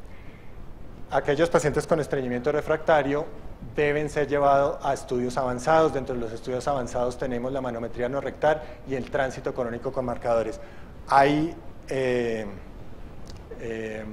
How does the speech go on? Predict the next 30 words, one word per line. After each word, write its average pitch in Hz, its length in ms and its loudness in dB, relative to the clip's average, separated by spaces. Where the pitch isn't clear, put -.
controversia 156 920 4
entre 151 680 2
si - 220 -2
utilizar 135 560 2
estos 147 260 0
exámenes 135 380 -4
en 147 100 0
paralelo, 135 640 6
utilizar 135 680 -2
uno 156 220 -4
detrás 120 300 -2
de 139 80 2
otro, 165 380 6
cuál 139 380 4
primero. 160 500 4
En, 131 280 0
eh, 123 560 -2
en, 123 260 2
en 123 280 -2
las 120 160 2
series 151 400 6
grandes 156 420 6
en 156 80 0
Estados 127 260 -2
Unidos, 143 300 0
las 123 140 -2
del 107 180 -4
doctor 104 240 -6
Satish 131 320 -6
Rao, 135 300 4